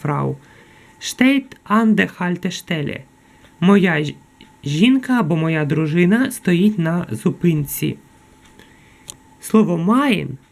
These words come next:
в неозначувальній формі буде mein для чоловічого роду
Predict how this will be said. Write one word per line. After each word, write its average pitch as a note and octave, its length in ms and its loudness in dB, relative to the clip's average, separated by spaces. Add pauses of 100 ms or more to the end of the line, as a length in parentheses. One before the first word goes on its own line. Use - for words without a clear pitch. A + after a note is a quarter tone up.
(500)
в F3+ 60 2
неозначувальній E3+ 760 2
формі A3 380 2
буде E3 520 -2
mein D#3 540 0 (1800)
для F3 160 2
чоловічого G#3+ 680 0
роду G#3 320 2